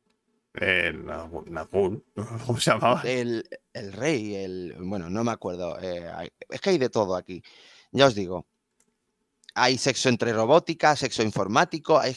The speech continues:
Speaker 2: hay, hay de todo, ya os digo. No sé, a mí me ha, me ha, me ha gustado, me ha parecido notable porque, ya digo, se arriesga muchísimo, muchísimo. Bueno, el personaje de ella es interesantísimo y ella, la, la actriz está impecable porque en ningún momento sabes por dónde te va a tirar.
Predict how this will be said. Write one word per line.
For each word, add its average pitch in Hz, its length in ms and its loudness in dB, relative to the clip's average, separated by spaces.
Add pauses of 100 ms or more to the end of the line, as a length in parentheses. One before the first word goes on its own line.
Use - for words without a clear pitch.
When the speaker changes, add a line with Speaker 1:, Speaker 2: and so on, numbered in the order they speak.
Speaker 2:
hay, 147 180 -2
hay 147 100 -2
de 151 120 -6
todo, 107 380 0
ya 107 160 0
os 117 80 0
digo. 85 300 -6 (1000)
No 131 160 2
sé, 82 220 -6 (220)
a 147 140 6
mí 196 160 8
me 233 80 8
ha, 240 160 8
me 185 140 4
ha, 190 120 4 (100)
me 175 100 4
ha - 20 2
gustado, 180 360 4
me 185 60 6
ha 170 40 2
parecido 143 300 2
notable 147 420 2
porque, 123 440 0
ya 123 140 2
digo, 107 260 0
se - 220 0
arriesga 156 560 0
muchísimo, 127 840 0 (260)
muchísimo. 117 640 -2 (340)
Bueno, 135 240 6
el 120 80 2
personaje 131 480 0
de 165 180 0
ella 190 280 0 (580)
es - 240 -2
interesantísimo 139 1200 0
y 110 60 0
ella, 143 220 2
la, 117 120 2 (260)
la 117 140 0
actriz 143 240 -8
está 202 160 -2
impecable 185 400 2
porque 127 240 4
en 123 100 4
ningún 143 260 6
momento 240 440 6
sabes 247 300 4
por 175 180 4
dónde 196 240 2
te 165 80 0
va 180 80 2
a 196 40 -4
tirar. 175 240 0